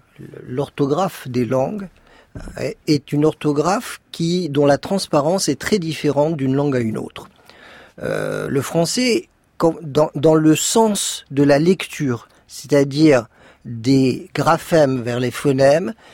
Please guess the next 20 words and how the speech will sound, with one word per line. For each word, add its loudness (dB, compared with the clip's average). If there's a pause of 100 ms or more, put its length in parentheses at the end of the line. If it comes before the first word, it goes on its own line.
(160)
il -2
y 2
a 0
quatre-vingt-cinq 2
pour -2
cent 0
de 2
prévisibilité. -4 (520)
Vous -2
pouvez 4
dire 4
à 6
un 2
enfant, 2
si -4
tu -6 (140)
vois 4
la 0
lettre 0
R, 2